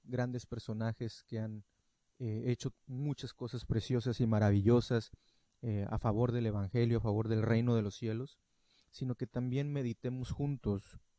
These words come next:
en la palabra del Señor. Quiero que me acompañes a esta meditación. En el Evangelio de Juan,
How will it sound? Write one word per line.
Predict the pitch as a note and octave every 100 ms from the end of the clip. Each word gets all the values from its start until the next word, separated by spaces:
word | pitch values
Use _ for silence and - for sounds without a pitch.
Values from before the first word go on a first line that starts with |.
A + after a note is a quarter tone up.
| _ -
en | A2+
la | G#2
palabra | G2+ G2 G2+ G#2
del | G2+ G2
Señor. | G2+ F#2+ F#2 - _ _ _ _ _ _ -
Quiero | D#3
que | -
me | B2+
acompañes | - G#2 G2 B2 A#2+ G#2 - - _ _ _ _ -
a | G#2+ G2+ G#2+ - _ _
esta | - A#2 B2+
meditación. | A2+ G2+ G2+ - - - - _ _ _ _ _ _ _ _ _ _ _ _ _ _ _ _ _ _ _ _ _ _ _ _ _ _ _ -
En | B2
el | B2
Evangelio | B2 B2 D#3+ D#3+
de | C3+
Juan, | - D3 C3 A2